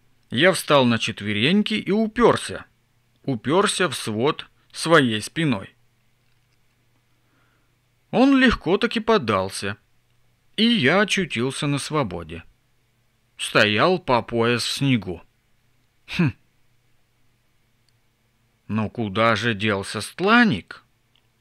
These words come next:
Неужели снег выпал таким могучим слоем? Да этого просто не могло быть. Ведь стланник тебе, это ж тебе и не кустик березы какой-то.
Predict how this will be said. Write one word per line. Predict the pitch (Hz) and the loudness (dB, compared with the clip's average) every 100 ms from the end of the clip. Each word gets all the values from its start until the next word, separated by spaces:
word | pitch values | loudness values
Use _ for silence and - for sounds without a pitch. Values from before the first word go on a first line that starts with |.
| _ _ _ _ _ _ _ _ _ _ _ _ _ _ | _ _ _ _ _ _ _ _ _ _ _ _ _ _
Неужели | 98 101 101 117 139 135 | -4 -4 -2 -2 -2 -4
снег | - 143 - | -4 -4 -4
выпал | 151 151 151 | -6 -6 -6
таким | - 143 160 143 | -4 -4 -4 -2
могучим | 143 120 135 - 151 | -2 -2 -4 -4 -4
слоем? | - 175 107 82 71 _ _ _ _ _ _ _ _ _ _ _ _ _ _ _ | -4 -2 -2 -4 -12 _ _ _ _ _ _ _ _ _ _ _ _ _ _ _
Да | 107 | -6
этого | 110 123 123 | -4 -4 -4
просто | - 127 - 143 | -2 -4 -4 -4
не | 147 | 0
могло | 156 160 208 | 0 2 0
быть. | 208 277 190 - - _ _ _ _ _ _ _ _ _ _ _ _ _ _ _ _ _ _ | 0 0 -2 -6 -18 _ _ _ _ _ _ _ _ _ _ _ _ _ _ _ _ _ _
Ведь | 98 101 | -10 -8
стланник | - - 127 123 120 | -8 -2 0 2 0
тебе, | - 117 131 | -4 -4 -2
это | 113 117 | -2 -4
ж | - | -6
тебе | 123 127 123 | -6 -2 0
и | |
не | 131 143 | 0 -2
кустик | - 214 214 247 220 | -2 -4 -2 -4 -2
березы | 220 254 143 95 | -2 0 0 -2
какой-то. | 98 101 - 92 - - | -6 -10 -10 -14 -14 -18